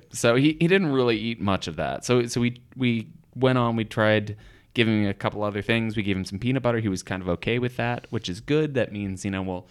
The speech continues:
keep giving it to him to, uh, hopefully ward off a peanut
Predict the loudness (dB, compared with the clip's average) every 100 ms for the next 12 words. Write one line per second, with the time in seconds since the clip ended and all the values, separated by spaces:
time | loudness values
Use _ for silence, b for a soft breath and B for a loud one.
0 | b b b -4 -4 -2 -4 -4 -2 0
1 | -2 -2 -2 0 0 -2 -2 -6 -4 -6
2 | -4 -4 -6 -8 -8 -8 -10 -14 -16 -10
3 | -10